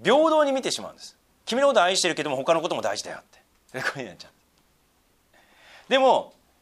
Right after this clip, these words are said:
愛って、先ほどからずっと見てると分かるように、エコひ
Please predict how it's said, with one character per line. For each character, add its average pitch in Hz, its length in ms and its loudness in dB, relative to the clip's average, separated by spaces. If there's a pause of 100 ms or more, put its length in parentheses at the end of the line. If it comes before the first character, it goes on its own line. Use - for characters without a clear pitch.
(340)
愛 - 300 2
っ - 40 -6
て、 110 580 -2 (280)
先 185 200 0
ほ 185 80 -2
ど - 80 -2
か 208 80 2
ら 180 60 2
ず 165 80 -4
っ - 20 -12
と 170 120 -8
見 165 100 -2
て 156 80 -2
る 110 80 -6
と 104 100 -6
分 101 80 0
か 110 100 -8
る 101 60 -10
よ 80 120 -16
う 80 40 -20
に、 85 220 -20 (800)
エ 196 160 0
コ 349 220 4
ひ 427 80 -2